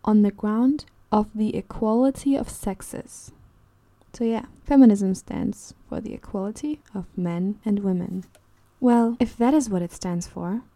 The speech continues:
I'm out. Women don't have the same circumstances than men do. I'm out because that would mean that we want to be equal to men. I'm out because you say women don't have the same circumstances than men do, so they need to be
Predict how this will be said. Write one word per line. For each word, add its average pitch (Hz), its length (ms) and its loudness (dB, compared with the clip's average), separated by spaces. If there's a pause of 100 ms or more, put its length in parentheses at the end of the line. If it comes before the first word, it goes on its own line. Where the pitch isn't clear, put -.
(600)
I'm 208 180 4
out. - 400 -6 (800)
Women 294 260 8
don't 233 140 6
have 202 160 0
the 185 80 -6
same 196 300 -2
circumstances 180 840 -10
than 175 180 -4
men 190 200 2
do. 185 240 -8 (520)
I'm 208 200 4
out - 360 0 (120)
because 247 400 0
that 247 240 -4
would - 140 -4
mean 269 280 10
that 220 160 2
we 214 80 -2
want 226 200 2
to 226 80 -4
be 220 140 -8
equal 277 360 -2
to - 160 -4
men. 190 400 4 (380)
I'm 233 140 2
out 233 380 0
because 254 400 0
you 277 280 6
say 233 320 2
women 208 400 4
don't 214 140 0
have 196 200 -2
the 190 100 -6
same 202 320 -2
circumstances 190 880 -8
than 175 180 -4
men 180 220 0
do, 214 260 0
so 180 300 -4
they 196 240 -2
need 220 160 2
to - 100 -8
be 175 140 -10